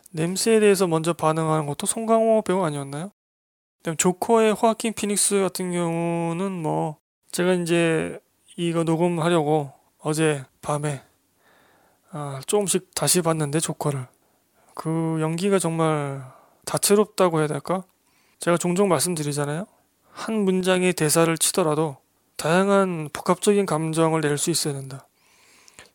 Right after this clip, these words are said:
근데, 아, 최민식 배우가 이제 이런 얘기를 한 적이 있어요. 대사를 할 때 뭐 복합적인 감정? 이거는 다 뻥이다. <laughs> 아, 한 가지 감정을 정확하게 갖고 대사를 쳐라.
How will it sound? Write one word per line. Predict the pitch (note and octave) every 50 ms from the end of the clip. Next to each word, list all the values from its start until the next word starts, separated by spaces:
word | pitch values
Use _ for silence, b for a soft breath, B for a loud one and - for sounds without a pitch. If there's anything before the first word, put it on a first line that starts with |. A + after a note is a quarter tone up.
| _ -
근데, | F3+ F3+ F#3 F#3 F3+ F3+ F3+ F#3+
아, | F3+ F#3 F3
최민식 | - - - B3+ C4 C4 C4 A#3 B3 G#3 -
배우가 | F#3+ F3+ F#3 F#3 F3+
이제 | F3+ D#3 D#3+
이런 | E3 D#3 D#3+ F3+ F#3+
얘기를 | G3+ F#3+ F3+ D#3
한 | D#3 D3
적이 | C#3+ C#3+
있어요. | C3+ C3 - D3 C#3+ D3+ G3 - _ _ _ _ _ -
대사를 | - F3 E3+ G#3 G#3 G3+ G3+
할 | G#3+ A3
때 | - - F3 E3 D#3+
뭐 | D#3 D3+ D#3 -
복합적인 | - E3+ - - G#3 F#3+ - - G#3 F#3+ G3 F#3+ F#3 F3+ F3 E3+ E3+ E3 - - _ _ _
감정? | - F3+ E3 E3 D#3+ E3 F#3 G#3 A#3 A#3+ b b b b b b b b b b b b b _
이거는 | - E3+ D#3+ D#3 F#3+ G3 G3 G#3 G#3
다 | - E3
뻥이다. | D#3 - A#3+ A#3+ B3 A#3+ - -
<laughs> | - D3+ D#3 D3+ - - - - - - _ - - _ _ - - _ - - _ _ - _ _ B B B B B B B B A3 G#3 B B B B B B B B B _ -
아, | F3 D#3+
한 | - - - B3
가지 | B3 B3+ A#3 A#3+ B3
감정을 | - G3 F3+ F#3 F3+ G3 F#3+ F#3+ G#3 G#3
정확하게 | - - D#3 E3 F#3+ G#3 - - - A#3 G#3+ G#3+ G#3 G3 F#3 F3 E3 D#3 D#3 -
갖고 | - E3 D#3+ - _ - A3
대사를 | G#3+ - E3+ D#3 E3+ E3+ E3
쳐라. | - - G3+ F3 D3 B2+